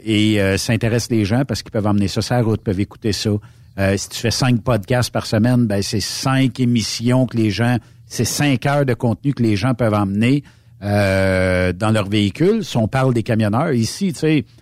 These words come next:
ça arrive des soirs, là, pour X raisons, bug technique, ou quoi, on est obligé de mettre le podcast rien que le lendemain matin. Euh, je te dis que les oreilles nous frisent en maudit, là, euh, parce que le monde, ben, sont habitués d'avoir quelque chose à telle heure.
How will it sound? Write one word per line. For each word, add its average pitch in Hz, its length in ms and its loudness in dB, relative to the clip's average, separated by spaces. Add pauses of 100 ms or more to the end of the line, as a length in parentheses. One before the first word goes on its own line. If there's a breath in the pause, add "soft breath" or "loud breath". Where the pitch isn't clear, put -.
(140 soft breath)
ça - 140 -4
arrive 185 240 4
des 131 160 2
soirs, 147 400 2
là, 123 180 2
pour 117 200 -4
X - 160 -4
raisons, 127 440 0
bug 131 240 -2
technique, 135 540 -2
ou - 40 -20
quoi, 110 200 -2 (480)
on 101 80 -10
est 113 140 0
obligé 139 200 2
de 156 60 2
mettre 147 160 0
le 135 60 2
podcast 131 420 -2
rien 143 100 2
que 131 80 0
le 127 60 4
lendemain 123 300 4
matin. 135 320 0 (500 soft breath)
Euh, 95 480 2
je - 100 -10
te 110 120 -4
dis 110 200 0
que 127 120 -2
les 123 180 2
oreilles 131 240 2
nous 131 100 2
frisent 131 360 0
en 120 100 2
maudit, 110 400 0
là, 127 120 2 (180)
euh, 90 180 -2
parce - 160 -4
que - 80 -2
le 113 80 2
monde, 123 320 2 (460 loud breath)
ben, 98 100 -2
sont 127 240 0
habitués 127 460 0
d'avoir 120 720 0
quelque 123 200 -4
chose 127 540 2
à 98 80 -8
telle 135 300 0
heure. 123 300 2